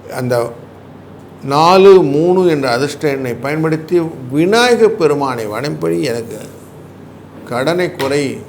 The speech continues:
எக்ஸ்ட்ராவான இந்த பர்டன் எல்லாம் எடுத்துருவோன்னு வேண்டிக்கிறது தான் இன்றைக்கி சங்கடகர சதுர்த்தியோட தன்மை. அதனால் அதை செய்யுங்க.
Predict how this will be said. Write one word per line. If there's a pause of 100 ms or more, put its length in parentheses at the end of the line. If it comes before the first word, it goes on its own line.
(400)
எக்ஸ்ட்ராவான (720)
இந்த (1300)
பர்டன்
எல்லாம்
எடுத்துருவோன்னு
வேண்டிக்கிறது
தான்
இன்றைக்கி
சங்கடகர
சதுர்த்தியோட
தன்மை. (560)
அதனால்
அதை (160)
செய்யுங்க.